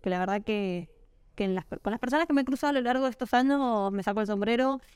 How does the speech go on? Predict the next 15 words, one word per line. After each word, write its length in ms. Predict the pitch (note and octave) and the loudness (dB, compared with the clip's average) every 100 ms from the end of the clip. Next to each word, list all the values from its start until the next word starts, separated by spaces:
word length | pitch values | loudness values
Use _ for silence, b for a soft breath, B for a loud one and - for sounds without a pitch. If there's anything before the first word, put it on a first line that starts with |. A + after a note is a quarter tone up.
| b | b
Increíble, 600 | A3+ G#3 G3+ G3+ A3+ A#3 A#3 | -4 -4 -2 0 2 2 0
eh, 600 | F#3 F#3 F3+ E3 - D3+ _ - _ - - | -2 -4 -4 -6 -8 -14 _ -20 _ -20 -6
la, 200 | G#3 F#3+ | -2 0
la 220 | G3 F#3+ | 0 0
amistad, 440 | F#3+ F3+ - A3+ A3 | 0 -2 2 2 4
la 160 | A3 | 0
unión 320 | G#3 G#3+ A#3 A3 | 0 0 0 -2
que 200 | G#3+ G#3 | -2 0
hay 200 | A#3+ C#4 | 0 -2
y 160 | G#3 | -4
lo 80 | F#3 | -4
que 100 | F#3+ | -4
genera 240 | F#3+ F#3 | -4 -2
el 60 | G3+ | -2
vino. 160 | F#3+ | -4